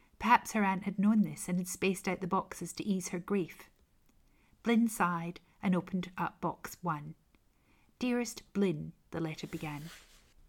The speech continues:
Sketch two. Tuesday, February second,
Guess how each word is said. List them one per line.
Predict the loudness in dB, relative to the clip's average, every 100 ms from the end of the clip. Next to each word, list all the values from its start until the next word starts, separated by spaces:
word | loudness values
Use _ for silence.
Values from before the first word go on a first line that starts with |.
| -20 -20 -20
Sketch | 2 4 4 0
two. | -2 -2 -2 -8 -20 -20 -20 -20 -2
Tuesday, | 2 2 4 2
February | 2 -2 -2 -2
second, | -4 -6 -8 -10 -10